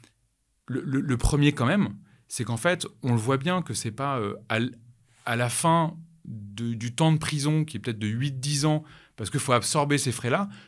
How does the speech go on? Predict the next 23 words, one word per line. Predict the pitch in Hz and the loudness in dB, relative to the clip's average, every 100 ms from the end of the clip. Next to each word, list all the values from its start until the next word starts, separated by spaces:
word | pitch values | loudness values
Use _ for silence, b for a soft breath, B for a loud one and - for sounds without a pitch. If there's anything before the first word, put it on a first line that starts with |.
| B | B
que | 127 | 0
les | 113 110 | 2 2
épargnants | 110 113 135 | 0 -2 -2
partent. | 190 196 - | -2 -4 -4
Les | 117 | -2
épargnants, | 123 143 196 | 0 2 4
ils | 202 | 4
restent | 127 117 | 2 6
deux | 180 | 6
fois | 196 180 | 6 0
plus | 165 | 0
longtemps | 160 160 202 | -2 0 -2
que | 196 | -2
le | 110 | -6
temps, | 104 160 175 - b b b - | -2 -2 -2 -8 b b b -8
euh, | 117 110 110 110 110 113 120 113 | -4 -2 -2 -2 -4 -6 -8 -8
de | 120 120 | -4 -4
prisonnier, | - 151 147 143 170 202 B B B | 0 2 4 4 2 0 B B B
euh, | 107 110 | -4 -2
lié | 120 160 | 2 2
à | |
cette | 139 127 | 2 0
commission. | 139 135 131 135 | -2 -2 -4 -8